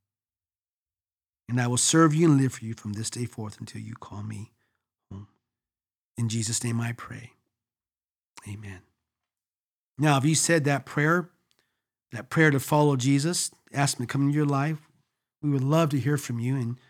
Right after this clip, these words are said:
fact, you can email us at contact at cryout dot org. That's contact. Email us at contact at cryout dot org. Love to hear from you. Hey, listen, friends, I hope you enjoyed the word.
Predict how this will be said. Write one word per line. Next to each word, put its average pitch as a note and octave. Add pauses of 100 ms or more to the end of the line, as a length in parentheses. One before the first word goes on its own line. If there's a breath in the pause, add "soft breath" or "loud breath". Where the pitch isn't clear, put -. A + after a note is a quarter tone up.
(240 soft breath)
fact, C#3+
you C#3+
can C#3
email E3
us C#3
at C#3 (120)
contact E3
at C3+
cryout C#3+ (500 soft breath)
dot C3+
org. C#3+
That's C3+ (140)
contact. F3
Email D3+
us C#3
at C3+
contact E3+ (480)
at B2+
cryout C3+ (480)
dot B2 (120)
org. A#2
Love D3
to B2
hear A#2+
from A#2+
you. G#2+ (580)
Hey, D#3+
listen, E3+
friends, F3 (400)
I C#3+
hope D#3
you D#3
enjoyed D#3
the D3
word. E3+